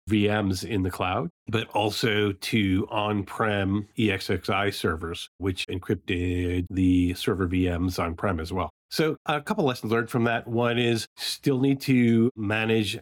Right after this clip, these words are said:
and minimize the amount of vulnerabilities in your web applications, something that's been well known for a long time, something that we as a security industry still struggle in getting developers to do. But more importantly, within the cloud,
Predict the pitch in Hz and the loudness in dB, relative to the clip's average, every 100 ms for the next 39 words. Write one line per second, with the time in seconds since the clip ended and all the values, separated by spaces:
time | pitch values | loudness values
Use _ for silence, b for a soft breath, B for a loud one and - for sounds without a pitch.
0 | - 98 95 92 107 104 104 98 98 104 | -6 -2 0 0 2 2 0 0 0 0
1 | 101 95 90 98 87 95 95 95 90 101 | -2 -2 -4 -6 -4 -4 -2 -2 -4 -6
2 | 87 85 82 85 101 104 107 123 123 156 | -6 -6 -6 -4 -2 -4 -2 0 0 0
3 | 165 - - 107 104 104 90 - 90 104 | -2 -6 -6 -2 0 0 -2 -2 0 2
4 | 135 120 113 110 110 - 90 87 101 120 | 2 2 2 2 0 -2 -6 -4 -2 0
5 | 123 - 101 95 98 98 - 95 95 95 | -2 -2 0 0 0 -4 -2 0 0 0
6 | 117 131 120 104 - - - 135 123 101 | 2 2 2 -2 -8 -8 0 2 4 4
7 | 98 101 - 104 - - 131 - - - | 2 0 0 0 0 0 0 -2 -6 -2
8 | 123 127 110 101 95 98 95 92 87 87 | 0 2 2 4 2 2 2 0 -2 -4
9 | 85 - 92 82 - 95 82 110 160 202 | -4 -4 -4 -4 -4 -4 0 2 4 2
10 | 202 - 95 95 - 104 135 156 135 123 | -2 -2 0 -2 -4 0 2 2 0 0
11 | 98 98 98 101 98 98 - 131 117 117 | 0 0 -2 0 0 0 -4 0 2 2
12 | 139 156 196 170 139 - 107 87 85 87 | 2 4 6 6 2 0 -2 0 0 0
13 | 95 | -2